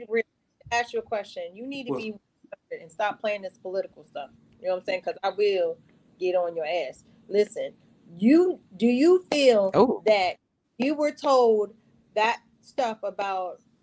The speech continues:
Speaker 1: this alliance stuff to break up our connection?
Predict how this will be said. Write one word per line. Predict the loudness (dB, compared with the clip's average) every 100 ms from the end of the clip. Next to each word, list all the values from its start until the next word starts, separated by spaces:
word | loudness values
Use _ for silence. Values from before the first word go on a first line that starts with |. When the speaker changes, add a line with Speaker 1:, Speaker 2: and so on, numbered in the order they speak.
| _ _ _ _ _ _ _ -2
Speaker 1:
this | -2 0
alliance | -4 -2 -4 -4 -10
stuff | -6 -4 -4 -12 _ _ _ _ _ _
to | -8 -6
break | 2 4 4
up | 2 0
our | -2 -2
connection? | -4 -2 -2 -4 -8 -8 -8